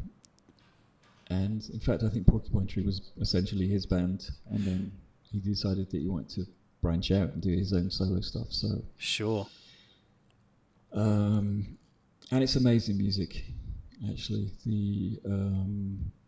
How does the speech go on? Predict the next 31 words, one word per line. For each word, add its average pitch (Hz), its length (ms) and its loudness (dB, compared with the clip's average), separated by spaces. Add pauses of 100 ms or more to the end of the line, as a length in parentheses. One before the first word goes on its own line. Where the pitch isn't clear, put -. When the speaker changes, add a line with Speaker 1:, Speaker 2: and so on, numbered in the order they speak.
(540)
Speaker 1:
the 104 100 4
album, 101 560 4 (440)
I - 140 -20
can't - 160 -2
believe 117 200 6
I'm 113 80 2
plugging 120 320 0
Stephen. 123 480 -6 (380)
He 120 80 -10
doesn't 110 280 -4
plug 107 240 -2
me, 104 240 -4
but - 180 0 (260)
I - 320 10
plug - 840 12
him. 143 160 0
Speaker 2:
<laughs> - 40 -20 (480)
Speaker 1:
Um, 139 320 4 (640)
<laughs> - 240 -16
the 135 100 8
album 139 360 6
that 107 120 4
he 117 380 4
recorded 117 480 6
a 104 60 2
few 117 180 2
years 104 240 8
ago 98 300 4 (200)
with - 460 -2 (160)
actually - 280 -2
Guthrie 107 460 4